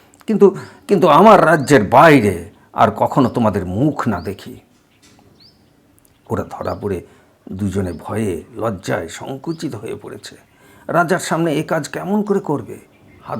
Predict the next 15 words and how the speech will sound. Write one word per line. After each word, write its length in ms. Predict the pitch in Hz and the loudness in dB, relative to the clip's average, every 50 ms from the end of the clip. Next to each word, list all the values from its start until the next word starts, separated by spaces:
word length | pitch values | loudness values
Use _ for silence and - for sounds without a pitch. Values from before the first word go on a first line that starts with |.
| - - | -12 -16
ধরাধরি 440 | - - 135 127 117 - 131 131 127 | -16 -14 -14 -14 -12 -10 -12 -12 -10
করে 320 | 131 135 123 127 123 113 - _ _ _ _ _ _ - | -10 -10 -10 -10 -10 -12 -14 _ _ _ _ _ _ -12
কেমন 320 | - 123 120 127 147 165 | -12 -10 -10 -8 -10 -10
করে 220 | 160 - 147 143 | -8 -8 -10 -10
যাবে? 400 | 127 127 113 110 - - _ _ _ _ _ _ _ _ _ _ _ _ _ _ _ _ _ _ | -8 -10 -12 -14 -16 -20 _ _ _ _ _ _ _ _ _ _ _ _ _ _ _ _ _ _
রাজা 320 | - 117 110 107 95 113 101 | -8 -6 -4 -4 -4 -6 -10
তলোয়ার 440 | - - 110 104 110 110 104 104 104 | -8 -8 -6 -4 -2 -2 -4 -4 -8
খুলে 220 | - - 107 101 | -10 -10 -10 -8
বললেন, 360 | 98 95 104 113 120 127 117 113 - _ _ _ _ _ _ _ _ _ - 107 | -6 -6 -8 -6 -6 -6 -8 -8 -12 _ _ _ _ _ _ _ _ _ -14 -10
"যাও, 580 | 92 101 117 120 127 127 123 117 107 95 85 - - - - - - _ - | -6 -2 2 6 6 8 8 6 4 2 -2 -6 -14 -18 -20 -20 -20 _ 0
নইলে 340 | 120 120 127 131 120 120 107 | 2 4 6 6 4 4 2
দুজনকেই 720 | 85 123 127 127 123 143 147 143 139 139 - 147 135 127 | 0 0 0 4 6 8 8 8 8 8 8 6 6 6
কেটে 260 | - 147 135 - 131 | 6 2 2 2 2
ফেলব। 540 | 120 - - 147 123 110 107 110 98 85 - - _ _ _ _ _ _ - | 0 2 0 0 0 2 0 0 0 -2 -4 -8 _ _ _ _ _ _ -6
ঠিক 280 | - 127 107 - - | -4 -4 -4 -4 -8